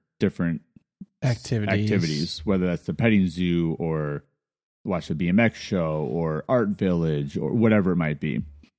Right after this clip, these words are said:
Speaker 1: Typically, the week prior is when I start doing all my prep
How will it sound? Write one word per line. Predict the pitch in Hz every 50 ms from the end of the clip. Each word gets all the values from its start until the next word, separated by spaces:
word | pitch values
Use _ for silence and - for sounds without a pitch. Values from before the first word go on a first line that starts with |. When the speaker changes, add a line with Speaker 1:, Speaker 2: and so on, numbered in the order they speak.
| _ _ _
Speaker 1:
Typically, | - 175 170 208 190 - 165 156 139
the | 117 104 110
week | 98 92 90 87 110 117 113 - - - _
prior | - - - 110 95 85 78 76 71 76 92 107 107 - _ _ _ _ -
is | 98 87 90
when | 90 92 87
I | 85 85
start | 82 - - 92 - -
doing | 82 90 87 85 80 78
all | 78 78
my | 78 78 76
prep | 73 - - - 92 82 73 - -